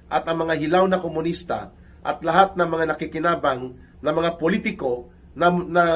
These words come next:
binubudburan ni Marcos at ni Romualdez ng pondo, pera at proteksyon kasama dito si Rimulya,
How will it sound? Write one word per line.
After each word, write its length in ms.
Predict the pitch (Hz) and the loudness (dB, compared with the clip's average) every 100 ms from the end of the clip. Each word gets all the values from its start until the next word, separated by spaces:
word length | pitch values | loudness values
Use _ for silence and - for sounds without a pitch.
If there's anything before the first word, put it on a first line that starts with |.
| 143 | 0
binubudburan 880 | 127 180 185 180 147 151 165 190 175 | 2 2 6 6 4 4 6 6 4
ni 80 | |
Marcos 440 | 156 151 147 147 147 | 2 0 0 -4 -4
at 120 | 143 | -6
ni 80 | 139 | -4
Romualdez 680 | 131 165 180 139 123 - - - - | -2 0 0 0 -4 -6 -16 -20 -6
ng 240 | 143 151 - | -2 -2 2
pondo, 480 | 190 185 180 190 190 | 4 4 6 4 6
pera 400 | 165 160 156 156 | 6 6 6 2
at 80 | 151 | -4
proteksyon 920 | - - - - 185 127 120 - - - | -8 -8 -8 -2 0 0 -6 -14 -10 -8
kasama 420 | - 165 151 143 | 0 2 2 2
dito 240 | 147 156 | 0 -2
si 160 | 151 147 | -4 -4
Rimulya, 560 | 147 233 185 123 117 | 2 4 4 0 -4